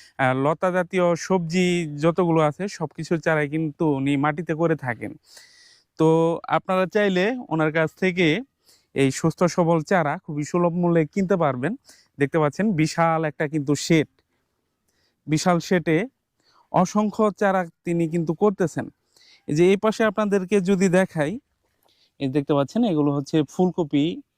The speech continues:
ফুলকপির চারা, বাঁধাকপিও রয়েছে। এই যে এই পাশে আবার নতুন করে মরিচ বের হচ্ছে, দেখতে পাচ্ছেন এগুলো হচ্ছে মরিচের চারা।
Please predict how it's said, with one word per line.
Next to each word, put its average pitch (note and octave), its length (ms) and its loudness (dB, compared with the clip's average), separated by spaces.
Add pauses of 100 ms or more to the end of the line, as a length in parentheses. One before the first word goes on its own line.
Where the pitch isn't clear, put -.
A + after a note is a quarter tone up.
(340)
ফুলকপির D#3 460 -2
চারা, C3+ 360 -2 (460)
বাঁধাকপিও C#3 600 -2
রয়েছে। B2 400 -6 (1080)
এই C#3 80 -4
যে C#3+ 120 2
এই D3+ 60 2
পাশে E3 280 0
আবার D3 320 0
নতুন D#3+ 400 0
করে E3 320 2
মরিচ D#3 400 2 (100)
বের C#3+ 260 0
হচ্ছে, C3+ 420 -6 (680)
দেখতে B2 140 -8
পাচ্ছেন C3 280 -2
এগুলো D3 260 0
হচ্ছে C3+ 220 -6
মরিচের D3+ 420 2
চারা। D3 360 -2